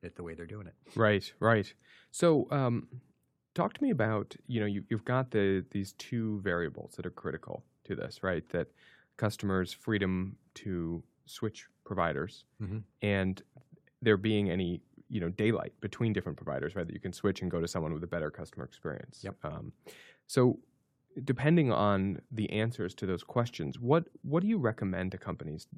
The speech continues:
Speaker 2: that they should do if they fall into, you know, an industry that has, uh, you know, freedom of movement but not much differentiation versus if they fall into an industry with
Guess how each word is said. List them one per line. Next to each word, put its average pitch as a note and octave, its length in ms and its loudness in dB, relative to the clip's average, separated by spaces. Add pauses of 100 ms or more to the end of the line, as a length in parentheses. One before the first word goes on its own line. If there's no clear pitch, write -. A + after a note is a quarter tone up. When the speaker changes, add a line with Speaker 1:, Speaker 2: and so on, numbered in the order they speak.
(360)
Speaker 2:
that - 140 -8
they F2+ 100 0
should - 320 -12
do F2+ 340 -2
if - 220 -10
they F2+ 140 0
fall F#2+ 400 2
into, E2+ 580 -4 (440)
you G2+ 100 0
know, F#2 100 4
an E2 80 0
industry G2 460 0
that F2 160 0
has, D#2 500 0 (380)
uh, G#1+ 200 -4
you - 100 -2
know, D2+ 80 0
freedom C3 340 4
of G#2 100 2
movement G#2+ 280 2
but F#2+ 120 2
not G2+ 160 4
much F2+ 220 -4
differentiation F2 680 -4
versus F#2+ 400 -2
if F2 80 -8
they F2+ 120 -2
fall F#2 240 -2
into F2+ 200 -4
an F#2 60 -2
industry F2 320 -2
with D#2+ 220 -2